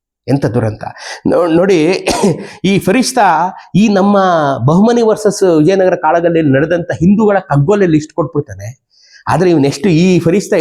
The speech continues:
ಒಂದೊಂದ್ಸಲಿ ಎಷ್ಟು ಎಕ್ಸಾಜರೇಟ್ ಮಾಡ್ಬಿಡ್ತಾನೆ ಅಂದ್ರೆ, ಇವ್ನು ಕೊಟ್ಟಿರೋ ಲೆಕ್ಕದ ಪ್ರಕಾರ ದಕ್ಕನಲ್ಲೂ ಒಬ್ಬ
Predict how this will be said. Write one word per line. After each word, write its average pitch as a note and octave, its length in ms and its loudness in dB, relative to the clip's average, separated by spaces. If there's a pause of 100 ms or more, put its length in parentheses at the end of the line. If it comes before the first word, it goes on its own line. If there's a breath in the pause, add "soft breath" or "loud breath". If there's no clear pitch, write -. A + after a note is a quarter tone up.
ಒಂದೊಂದ್ಸಲಿ D#3 460 0
ಎಷ್ಟು D#3 200 -2
ಎಕ್ಸಾಜರೇಟ್ F3+ 760 -2
ಮಾಡ್ಬಿಡ್ತಾನೆ E3 440 0
ಅಂದ್ರೆ, D#3 180 2
ಇವ್ನು F#3+ 180 2
ಕೊಟ್ಟಿರೋ F#3+ 260 -2
ಲೆಕ್ಕದ E3 280 -4
ಪ್ರಕಾರ F#3 280 -2 (600 loud breath)
ದಕ್ಕನಲ್ಲೂ A3+ 420 0
ಒಬ್ಬ F3+ 260 0